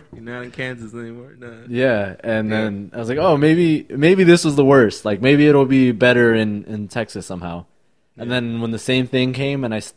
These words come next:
Speaker 1: took a step off of the, uh, plane in Texas,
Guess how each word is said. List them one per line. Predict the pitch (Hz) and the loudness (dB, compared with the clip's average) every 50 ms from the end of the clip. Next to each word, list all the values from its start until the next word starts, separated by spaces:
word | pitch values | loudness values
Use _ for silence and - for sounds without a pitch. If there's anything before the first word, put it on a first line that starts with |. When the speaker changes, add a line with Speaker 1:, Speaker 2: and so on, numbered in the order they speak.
| _ - | _ -10
Speaker 1:
took | - 131 131 | -10 -8 -8
a | 117 | -10
step | - - 127 123 123 120 | -10 -6 -4 -4 -4 -2
off | 117 120 120 123 | -4 -6 -6 -6
of | 123 | -8
the, | 110 110 104 101 98 98 95 - _ _ _ _ _ _ _ _ _ - | -6 -4 -2 -2 -4 -4 -8 -12 _ _ _ _ _ _ _ _ _ -16
uh, | 101 95 95 92 87 | -12 -12 -10 -12 -12
plane | - 117 117 120 120 | -10 -10 -10 -8 -8
in | 113 104 | -8 -8
Texas, | - 120 120 - - 151 151 147 - - | -8 -8 -8 -8 -10 -12 -12 -12 -16 -20